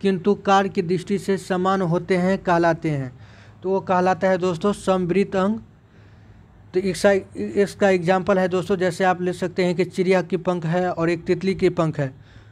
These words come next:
दोनों का जो है पंख का उत्पत्ति दोस्तों अलग अलग है, लेकिन दोनों का कार्य जो है सेम है, दोनों जो है, दोनों का पंख जो है उड़ने में मदद करता है। तो ये एग्जांपल है समवृत्त, समवृत्त अंग का।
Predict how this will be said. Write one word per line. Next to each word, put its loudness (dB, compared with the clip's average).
दोनों 0
का 2
जो -2
है 2
पंख -4
का 0
उत्पत्ति -2
दोस्तों -2
अलग 6
अलग 2
है, 2
लेकिन -2
दोनों -2
का -2
कार्य 0
जो -2
है 0
सेम -2
है, 0
दोनों -2
जो -2
है, -2
दोनों -2
का 0
पंख -4
जो 0
है 0
उड़ने -2
में -2
मदद -4
करता 0
है। -4
तो -10
ये 0
एग्जांपल 0
है 2
समवृत्त, -4
समवृत्त -4
अंग -2
का। -6